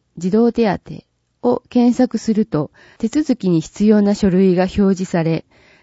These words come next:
自宅で申請手続きが可能になる。準備ができ次第、広報周知する。図があります。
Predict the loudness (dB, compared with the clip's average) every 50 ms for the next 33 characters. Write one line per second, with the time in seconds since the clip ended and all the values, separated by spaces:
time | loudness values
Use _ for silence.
0 | _ _ -12 -4 -2 -2 0 0 2 4 4 2 2 -2 -6 0 2 4 4 4
1 | 4 4 2 2 0 -2 -12 -12 -12 -12 -10 -12 -10 -6 -6 -4 -2 -2 -4 -4
2 | _ -2 0 2 2 4 4 2 2 2 0 0 -2 -4 -6 -12 _ _ _ _
3 | _ _ _ _ _ _ _ _ _ -16 -4 0 2 4 4 4 2 2 0 0
4 | 0 -2 -2 -4 -6 -6 -4 -4 -2 -2 -2 -2 -6 _ _ _ _ _ _ _
5 | -2 0 0 0 0 0 0 0 0 -2 -6 -6 0 0 0 0 -2 -6 -20 -14
6 | -12 -10 -10 -10 -10 -12 _ _ _ _ _ _ _ _ _ _ _ _ _ _
7 | _ _ -14 -14 -10 -8 -6 -6 -4 -6 -6 -6 -8 -8 -8 -10 -12 -18 _